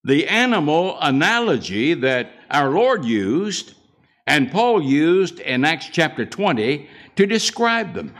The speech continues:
Ravenous wolves will enter in among you, not sparing the flock to draw away disciples after them. And the Apostle Peter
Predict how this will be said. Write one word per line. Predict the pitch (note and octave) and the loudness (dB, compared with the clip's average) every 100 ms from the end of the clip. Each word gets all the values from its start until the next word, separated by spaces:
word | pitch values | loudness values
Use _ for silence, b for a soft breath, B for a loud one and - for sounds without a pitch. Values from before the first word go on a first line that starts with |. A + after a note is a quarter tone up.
| B | B
Ravenous | A2 C3+ F#3 G#3+ A3+ A#3 A#3 | 0 2 4 2 -2 -4 -4
wolves | G#3 C4 B3 F3+ B2 - | 0 2 2 2 -2 0
will | C#3 C#3+ | 0 0
enter | F3 G#3+ G#3+ G#3 | -2 0 0 -2
in | F3+ G3+ G#3 | -2 -2 -2
among | F#3+ E3 G3 A3+ F#3+ | 0 -2 -2 -2 0
you, | A#2 C#2 A#1+ B B | 0 -2 -10 B B
not | B2+ E3+ G3 G3 | 2 2 2 -2
sparing | - - A3 A3 G#3+ G#3+ G3+ | -8 0 2 2 2 2 0
the | F#3+ | 0
flock | - F3 D#3+ - - - - B B | 0 2 2 0 -8 -12 -20 B B
to | C#3+ | -2
draw | A2 D#3+ F3 E3 | 2 2 4 2
away | D3 D3 | 2 0
disciples | C3+ C3+ C3+ G#2+ G2+ G2+ G2+ | 0 -2 -2 -4 -4 -6 -6
after | F2+ - | -10 -8
them. | F2+ E2 - - - _ _ _ B B B B - | -8 -10 -12 -20 -20 _ _ _ B B B B -2
And | G3 | 0
the | G#3+ | 2
Apostle | G3+ D3+ A3+ A#3 G3 E3+ | 0 0 -2 0 -2 0
Peter | A3+ A3+ F3+ G3 G#3+ | 0 0 0 0 -2